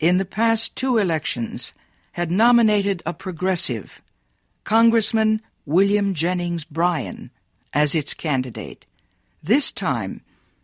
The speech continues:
the Democrats chose a more conservative candidate. He was a New York judge,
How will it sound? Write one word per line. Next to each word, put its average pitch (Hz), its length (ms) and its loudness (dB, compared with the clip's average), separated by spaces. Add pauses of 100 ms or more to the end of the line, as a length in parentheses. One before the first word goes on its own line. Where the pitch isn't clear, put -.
the 131 60 -4
Democrats 190 760 0
chose 190 540 0
a 160 80 -2
more 196 340 0
conservative 214 1000 -2
candidate. 127 680 -4 (600)
He 156 160 0
was 156 240 0
a 165 60 -2
New 190 260 2
York 196 400 0
judge, 120 600 -6